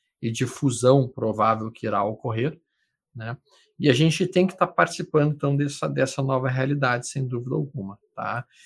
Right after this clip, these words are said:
Ah, o livro é Le Cab-, o Ca-, o Caibalion,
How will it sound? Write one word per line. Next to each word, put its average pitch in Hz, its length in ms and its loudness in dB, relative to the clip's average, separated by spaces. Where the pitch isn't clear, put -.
Ah, 120 520 6
o 156 80 4
livro 180 360 6
é 180 200 8
Le 156 240 8
Cab-, 165 260 4
o 196 140 2
Ca-, 185 340 2
o 233 280 2
Caibalion, 170 1080 4